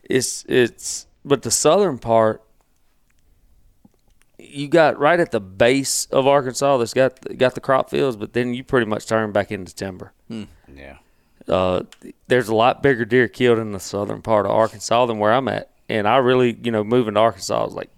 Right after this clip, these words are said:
Speaker 1: "Yes, I'm fixing to fall into this." But, dude, to see a hundred and,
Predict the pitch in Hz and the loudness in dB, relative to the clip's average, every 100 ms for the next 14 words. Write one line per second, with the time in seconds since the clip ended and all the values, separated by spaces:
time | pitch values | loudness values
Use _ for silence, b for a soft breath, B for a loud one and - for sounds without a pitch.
0 | 95 - 101 - 107 107 107 - 101 - | -16 -8 -8 -6 -10 -8 -8 -10 -12 -4
1 | 117 110 104 107 104 104 113 113 - _ | 0 0 -2 -6 -6 0 2 2 0 _
2 | b b b b - 117 135 135 107 - | b b b b -10 -2 2 2 -2 -8
3 | 110 - 151 139 95 98 139 135 110 107 | -6 -2 0 2 0 0 -2 -2 -6 -12
4 | 104 101 | -12 -14